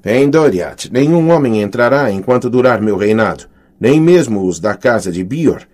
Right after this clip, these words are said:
que serve a Finrod, o amado", disse Thingol. Naquela ocasião, nada lhe disse Melian, mas depois ela falou com Galadriel. "Agora o mundo corre veloz na direção de grandes notícias,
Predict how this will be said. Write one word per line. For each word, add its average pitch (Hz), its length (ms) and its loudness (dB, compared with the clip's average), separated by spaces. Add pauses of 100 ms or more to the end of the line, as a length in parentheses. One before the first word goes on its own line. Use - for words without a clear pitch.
(180)
que 78 120 -16
serve 107 420 0
a - 60 -6
Finrod, 120 640 -6 (360)
o 87 120 -8
amado", 104 400 -4 (340)
disse 80 380 -12
Thingol. 69 560 -14 (680)
Naquela 104 360 -2
ocasião, 110 600 0
nada 107 380 0
lhe 95 160 -4
disse 101 380 -4
Melian, 110 540 0
mas 92 360 -6
depois 90 460 -4
ela 92 180 -2
falou 82 420 -6
com 85 200 -8
Galadriel. 82 760 -10 (920)
"Agora 113 420 0
o 107 60 2
mundo 107 280 0
corre 107 300 0
veloz 104 460 0
na 90 100 -6
direção 92 420 -6
de 95 120 -8
grandes 95 360 -4
notícias, - 680 -16